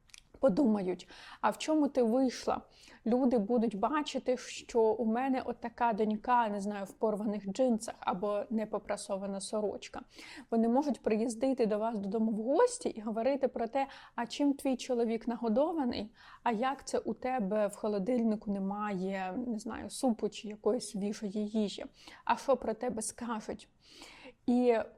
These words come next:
ви можете помічати, що навіть ви можете дуже довго не бачити свою маму, вона приїздить до вас в гості, ви можете бути не дуже раді її побачити, але замість обіймів, прийняття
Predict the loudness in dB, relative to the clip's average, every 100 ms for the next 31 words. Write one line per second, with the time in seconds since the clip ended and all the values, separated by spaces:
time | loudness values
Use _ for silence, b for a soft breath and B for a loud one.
0 | _ 2 4 6 4 2 2 2 2 4
1 | 4 4 -2 0 -2 0 -2 0 -2 0
2 | -2 -2 -2 2 4 4 2 -2 -4 -2
3 | -4 -4 -6 -8 -2 0 0 0 0 2
4 | 0 0 -2 -2 -2 -2 -2 0 -2 -2
5 | -2 0 -2 -2 -2 -2 -2 -4 -4 -4
6 | -2 -4 -6 _ 0 2 0 -4 -4 -2
7 | 0 0 0 -2 -2 -4 -2 -2 -2 -4
8 | -8 -8 B B B 2 2 0 -4 -6
9 | -6 -6 -4 0 2 2 -2 -4 -2 -2
10 | -6 -2